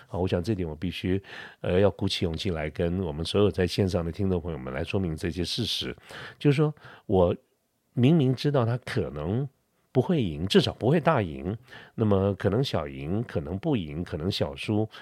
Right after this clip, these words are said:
呃，说不定也可能会大输，但是我仍然愿意作陪的这个原因，它不是因为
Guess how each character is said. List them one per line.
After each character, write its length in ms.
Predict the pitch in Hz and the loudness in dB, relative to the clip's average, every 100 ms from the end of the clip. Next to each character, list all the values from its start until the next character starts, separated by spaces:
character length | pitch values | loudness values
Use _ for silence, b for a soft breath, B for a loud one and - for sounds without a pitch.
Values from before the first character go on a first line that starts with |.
| B B - | B B 0
呃， 260 | 104 95 | 2 2
说 280 | - - 165 | -2 2 2
不 100 | 151 | 4
定 220 | 170 160 | 2 0
也 180 | 92 87 | 0 0
可 140 | 95 82 | -2 -4
能 140 | 69 | -6
会 120 | 82 | -6
大 220 | 82 80 | -4 -4
输， 260 | 71 - 85 B B | -4 -4 -6 B B
但 140 | _ 139 | _ 2
是 60 | |
我 120 | 139 107 | 4 4
仍 200 | 101 135 | 4 4
然 160 | 120 | 4
愿 200 | 131 123 | 4 4
意 220 | 107 110 95 B B B - | 4 2 0 B B B 2
作 160 | 135 | 4
陪 200 | - 90 | 4 2
的 120 | 85 87 | 2 0
这 180 | - | 0
个 60 | 95 | -2
原 220 | 85 82 | 0 0
因， 240 | 90 98 117 | 0 0 0
它 100 | 139 | -2
不 180 | - 113 | 0 -2
是 160 | - | 0
因 280 | 123 123 131 | 0 0 2
为 240 | 135 104 | 2 2